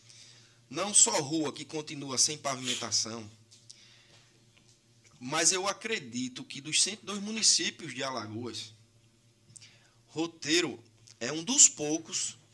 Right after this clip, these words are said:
que ainda tem casa de taipa. Foi promessa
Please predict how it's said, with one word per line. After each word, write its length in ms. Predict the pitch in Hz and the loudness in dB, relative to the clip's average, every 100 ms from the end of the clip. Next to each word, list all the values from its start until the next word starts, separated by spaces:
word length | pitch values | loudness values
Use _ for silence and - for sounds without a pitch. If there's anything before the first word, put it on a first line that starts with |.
| - | -16
que 120 | - | -8
ainda 300 | 180 196 190 | -6 -4 -4
tem 560 | 165 - 147 180 165 - - - - _ - _ _ _ _ _ _ _ - | -4 -6 -4 -4 -4 -8 -20 -20 -20 _ -20 _ _ _ _ _ _ _ -18
casa 420 | - 165 180 175 180 | -6 -2 -2 -2 -6
de 140 | 156 | -10
taipa. 680 | - - 143 143 135 - 104 - - - _ _ _ _ _ _ _ _ _ _ _ _ _ _ _ - | -18 -2 2 2 0 -6 -14 -14 -20 -20 _ _ _ _ _ _ _ _ _ _ _ _ _ _ _ -12
Foi 240 | - 196 | -6 -6
promessa 920 | 196 233 247 151 156 214 220 160 107 | -2 0 0 2 4 6 6 6 0